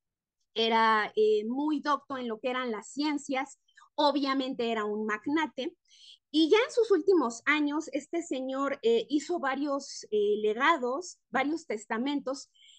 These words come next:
y en estos él pedía que se otorgara un premio anual para que se promovieran cinco rubros específicamente: la medicina, eh, la paz, química, física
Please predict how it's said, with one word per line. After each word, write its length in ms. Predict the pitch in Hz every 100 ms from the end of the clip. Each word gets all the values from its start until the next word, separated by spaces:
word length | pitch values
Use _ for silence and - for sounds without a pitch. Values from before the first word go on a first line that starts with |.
| _
y 140 | 285
en 140 | 339 359
estos 440 | 427 415 370 392
él 240 | - 294 320
pedía 560 | 370 359 330 285 240 277 _ _ _ _ _
que 180 | 339 320
se 180 | -
otorgara 600 | 285 277 277 254 311 320
un 200 | 349 415 -
premio 520 | 320 269 247 240 247 _ _
anual 640 | 190 190 214 277 262 277 - _ _ _
para 280 | 302 285 302
que 160 | 320
se 160 | 277 294
promovieran 800 | - 262 262 262 269 320 339 320
cinco 540 | - - 381 370 370 381
rubros 400 | 320 277 294 240
específicamente: 1000 | 233 226 233 240 247 240 226 214 185 - _
la 160 | 190 214
medicina, 640 | 214 202 - 302 359 320 403 - _ _ - - -
eh, 220 | 220 214
la 180 | 190 185
paz, 520 | 294 453 587 - - _ _ _ _ _
química, 460 | 285 381 403 403 392 440 _
física 520 | - 359 359 370